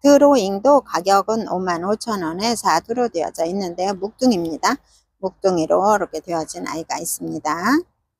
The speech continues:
샬롯도 가격은 이 아이들이, 어우, 묵어져서 정말 이렇게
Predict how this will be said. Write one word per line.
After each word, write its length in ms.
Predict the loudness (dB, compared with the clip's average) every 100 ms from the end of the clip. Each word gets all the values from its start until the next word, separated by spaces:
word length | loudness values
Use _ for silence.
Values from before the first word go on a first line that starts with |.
| _ _ _
샬롯도 840 | 4 6 8 6 4 4 4 4
가격은 680 | 2 2 4 6 6 4 2
이 40 |
아이들이, 540 | 2 2 0 0 4 4
어우, 420 | 4 2 0 -2
묵어져서 640 | 0 2 4 2 4 4 2
정말 760 | 0 0 2 4 4 2 0
이렇게 400 | -4 -6 -6 -6